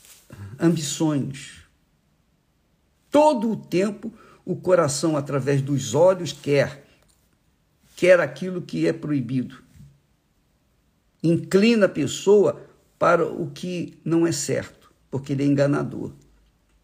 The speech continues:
Todo o tempo. Todo o tempo. Então, amiga e amigo, nós temos que vigiar. Jesus disse, "Vigiai e orai."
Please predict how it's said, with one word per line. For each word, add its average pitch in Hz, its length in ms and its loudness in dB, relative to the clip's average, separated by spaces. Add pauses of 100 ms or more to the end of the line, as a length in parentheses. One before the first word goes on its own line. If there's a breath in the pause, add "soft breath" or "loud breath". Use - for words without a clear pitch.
(380)
Todo 247 260 4
o - 40 0
tempo. - 340 -8 (840)
Todo 294 320 4
o 233 40 -10
tempo. - 280 -8 (1120)
Então, 202 300 -2 (200)
amiga 139 560 -2
e 139 140 -4
amigo, 175 440 -6 (380 soft breath)
nós 147 240 -2
temos 175 300 -4
que - 160 -8
vigiar. 139 580 -4
Jesus 123 320 -6
disse, 123 240 -10
"Vigiai 151 1300 -2
e 196 180 -4
orai." 117 540 -2